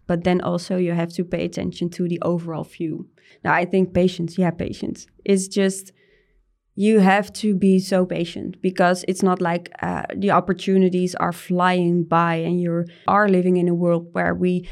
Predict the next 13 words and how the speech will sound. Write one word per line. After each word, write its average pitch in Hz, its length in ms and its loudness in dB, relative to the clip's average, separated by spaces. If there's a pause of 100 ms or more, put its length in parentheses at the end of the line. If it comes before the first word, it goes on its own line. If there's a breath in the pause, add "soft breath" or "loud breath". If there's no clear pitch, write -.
(100)
need 196 180 6
to 190 180 2
thrive 180 600 0
every 175 380 2
day 185 480 2
and 180 180 2
you 180 80 2
need 175 160 0
to 180 80 -2
be 180 300 2
on 180 180 2
your 175 200 2
high 170 360 -2